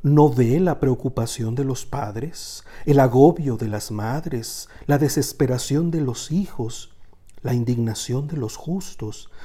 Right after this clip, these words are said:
la confusión de los veraces? Sí, todo lo ve, conoce la fatiga desde dentro de nuestra condición.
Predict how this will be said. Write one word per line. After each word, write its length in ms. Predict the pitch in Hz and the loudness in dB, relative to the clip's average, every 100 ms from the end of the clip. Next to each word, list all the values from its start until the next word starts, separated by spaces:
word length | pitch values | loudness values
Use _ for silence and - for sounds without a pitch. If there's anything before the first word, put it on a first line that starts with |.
| - | 0
la 120 | 117 | 0
confusión 800 | - 170 147 156 127 - 117 131 | 2 2 0 0 -4 -2 -2 -2
de 120 | 151 170 | -4 -4
los 200 | 147 123 | -2 -2
veraces? 800 | 123 123 135 - 190 185 - - - - - - - - - - - - - - | -2 -2 -4 -8 -10 -10 -12 -14 -20 -20 -20 -20 -20 -20 -20 -16 -14 -12 -12 -12
Sí, 400 | - - 110 - - - - - - - - - - - - - | -12 -8 -8 -10 -16 -18 -18 -20 -20 -20 -20 -20 -20 -16 -16 2
todo 480 | 139 151 165 170 | 4 4 0 -2
lo 220 | 160 151 139 | -4 -4 -4
ve, 260 | 110 - - - - - - - - - - - - | -8 -12 -20 -20 -20 -20 -20 -20 -20 -20 -14 -12 2
conoce 800 | 147 135 135 160 196 - - 160 | 6 6 6 6 4 0 -6 -4
la 180 | 151 | -4
fatiga 720 | 147 147 139 - 127 107 117 - - - - - - - - - - | -2 -4 -6 -6 -6 -6 -12 -16 -18 -18 -20 -20 -20 -20 -20 -12 -4
desde 580 | 123 156 151 143 151 | 4 6 6 4 4
dentro 580 | 143 190 240 196 - 127 | 6 4 4 2 0 0
de 140 | 123 131 | 0 2
nuestra 560 | 147 180 175 - 147 | 0 0 -4 -8 -8
condición. 760 | - 135 127 120 - 107 110 113 | -6 -6 -4 -6 -6 -8 -8 -12